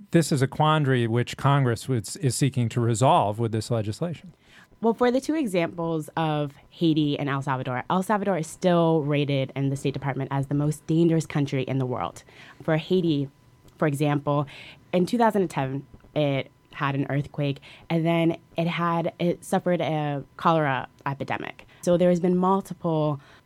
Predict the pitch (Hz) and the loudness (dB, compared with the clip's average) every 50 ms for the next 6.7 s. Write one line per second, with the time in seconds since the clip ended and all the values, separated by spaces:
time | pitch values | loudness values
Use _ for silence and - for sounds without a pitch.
0 | _ _ _ - 185 180 180 165 160 156 143 151 147 - - - 180 170 - - | _ _ _ 2 4 4 6 4 4 2 2 0 -4 -6 -4 -2 -2 -2 -2 -4
1 | 160 - - - 156 160 165 151 147 143 147 - 139 143 147 143 143 139 139 - | -6 -4 -2 -2 -2 0 0 -2 0 -2 -2 -4 -4 -4 -4 -2 -4 -4 -6 -10
2 | - - - - - - - - - 170 170 160 - - - - 165 165 160 151 | -16 -20 -20 -20 -20 -20 -12 -6 -2 -2 -2 -2 -4 -6 -4 -2 0 0 2 0
3 | 131 127 170 170 165 165 165 156 147 143 147 143 143 135 110 98 101 139 135 156 | -2 -4 -8 -10 -8 -6 -4 -4 -4 -4 -4 -4 -4 -2 -2 -2 -2 -4 -4 -2
4 | 170 170 131 - - 147 143 127 113 - - 143 131 110 - 131 117 107 107 104 | 0 0 2 2 4 4 4 4 4 2 0 0 0 0 0 0 0 0 0 -2
5 | 101 101 104 101 - - - 104 98 98 107 98 98 - - - 110 107 - - | -2 -2 -2 -2 -2 -4 -6 -4 -4 -4 -4 -6 -6 -10 -10 -12 -12 -8 -4 -2
6 | 131 170 165 170 170 170 131 - - 147 139 135 139 | -2 0 0 0 0 0 0 -2 -4 -6 -6 -6 -8